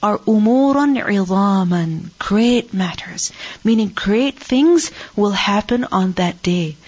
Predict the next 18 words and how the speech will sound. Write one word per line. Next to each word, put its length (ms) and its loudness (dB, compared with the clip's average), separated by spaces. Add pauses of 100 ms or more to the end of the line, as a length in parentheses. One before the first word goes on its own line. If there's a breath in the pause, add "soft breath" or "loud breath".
(300 loud breath)
ثم 400 2
قال, 500 -2 (220 loud breath)
then 240 0
he 140 4
said, 340 0 (360 loud breath)
من 360 2
أحب, 720 -2 (240 loud breath)
whoever 480 0
wants, 580 0
أن 240 2
يسأل, 680 -2 (260 loud breath)
that 140 -4
he 140 2
should 340 -2
ask, 480 -2
عن 260 -2
شيء, 600 0
about 380 -2